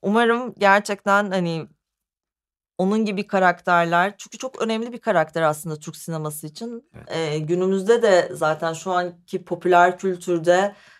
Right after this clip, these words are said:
Speaker 1: de böyle kayıplar olacağını düşünüyorum. Bir, e, şey söylemiştiniz, onu, e, söylemek istiyorum. Bu kadar zaman arka planda kaldıktan sonra artık gün ışığına çıkmayı,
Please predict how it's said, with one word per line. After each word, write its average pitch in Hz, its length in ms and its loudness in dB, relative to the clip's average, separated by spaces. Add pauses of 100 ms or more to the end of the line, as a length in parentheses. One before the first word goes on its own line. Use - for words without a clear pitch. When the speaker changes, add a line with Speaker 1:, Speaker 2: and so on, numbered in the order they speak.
(120)
Speaker 1:
de 170 240 -2
böyle 170 220 2
kayıplar 170 380 -2
olacağını 160 600 0
düşünüyorum. 214 600 -4
Bir, 247 240 -12 (100)
e, 190 460 -4
şey 226 280 -6
söylemiştiniz, 156 760 -10
onu, 185 360 -8 (360)
e, - 60 -18 (640)
söylemek 151 440 -10
istiyorum. 185 540 -12 (800)
Bu 233 120 -12
kadar 240 340 6
zaman 214 580 2
arka 196 360 2
planda 196 400 0
kaldıktan 202 600 0
sonra 180 400 -2
artık 190 360 0
gün 214 160 -4
ışığına 185 440 -4
çıkmayı, 175 720 -6